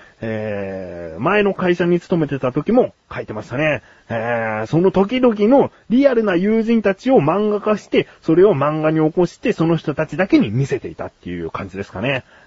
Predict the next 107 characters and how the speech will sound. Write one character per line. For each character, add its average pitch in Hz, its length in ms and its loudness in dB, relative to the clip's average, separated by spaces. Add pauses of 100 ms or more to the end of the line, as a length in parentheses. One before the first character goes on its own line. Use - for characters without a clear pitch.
え 104 460 -4
ー、 - 20 -10
そ 104 140 -10
れ 107 80 -6
は 113 100 -4
ね、 117 200 -6
な 101 100 -8
か 117 80 -6
な 113 80 -4
か 117 60 -6
自 107 140 -8
分 135 180 -2
た 107 120 -6
ち 90 80 -10
が 90 80 -8
出 131 120 -2
て 147 80 -4
く 117 80 -8
る 104 80 -4
も 98 120 -4
ん 95 100 -6
で、 101 220 -4 (200)
楽 110 180 -8
し 151 120 -4
ん 156 40 -2
で 143 60 -2
も 117 100 -2
ら 135 100 0
え 160 40 2
る 185 80 2
ん 202 60 -2
で 160 80 0
す - 100 -12
よ。 101 100 -6 (180)
あ 110 100 -6
の、 113 120 -4
第 226 240 -2
三 220 200 -2
者 202 100 -2
が 185 80 -2
見 233 100 -2
た 226 80 2
ら 226 100 -4
つ - 120 -6
ま 156 100 0
ら 196 100 2
な 196 80 0
い 165 40 0
も 151 120 0
の 185 60 -2
か 196 80 -2
も 185 100 0
し 156 100 -4
れ 185 80 0
な 202 80 2
い 202 80 0
け 190 80 0
ど 180 60 0
も、 202 160 0 (180)
も 151 100 0
う 143 40 0
自 151 120 0
分 254 180 4
た 226 100 4
ち 190 80 -4
の 175 60 2
周 190 240 0
り 220 60 0
が 220 100 0
身 190 160 2
内 233 160 -4
だ 233 80 4
け 254 100 -4
が 214 120 -2
楽 175 200 0
し 226 80 -2
め 220 100 2
た 226 100 -2
ら 240 80 -2
い 185 100 0
い 196 80 2
な 208 120 2
と 196 80 4
思 196 140 2
っ 208 40 -2
て - 260 -2 (140)
描 120 160 -8
い - 20 -16
て - 100 -12
た - 100 -12
ん 87 80 -10
で 85 60 -12
す - 80 -18
よ。 82 120 -12 (220)
う 87 60 -12
ん、 90 140 -14
そ 190 120 -4
れ 214 100 4
だ 226 100 -4
け 160 200 0 (160)
絵 202 100 2
は 139 120 0
好 - 140 -20
き - 100 -8
で 90 80 -8
す - 80 -18
ね。 175 220 -4